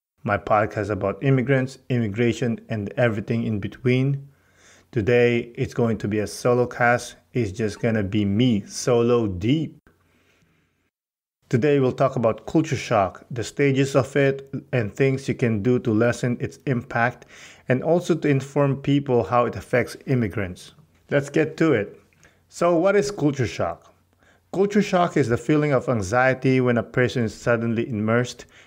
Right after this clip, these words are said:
in a different culture. Personally, for me, culture shock is one of those things that you just can't prepare for.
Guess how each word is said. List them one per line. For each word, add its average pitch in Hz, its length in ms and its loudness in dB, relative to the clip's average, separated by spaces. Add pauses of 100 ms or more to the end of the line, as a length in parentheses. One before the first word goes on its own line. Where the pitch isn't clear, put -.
(180)
in 117 140 0
a 107 100 2
different 123 540 -2
culture. 98 520 -6 (520)
Personally, 170 500 2
for 156 220 0
me, 175 260 2 (220)
culture 202 240 2
shock 165 260 0
is - 80 -4
one 160 140 4
of 131 80 0
those 139 180 4
things 139 280 2
that 120 100 2
you 110 100 0
just 117 300 -2
can't 120 260 -2
prepare 117 380 -2
for. 95 340 -8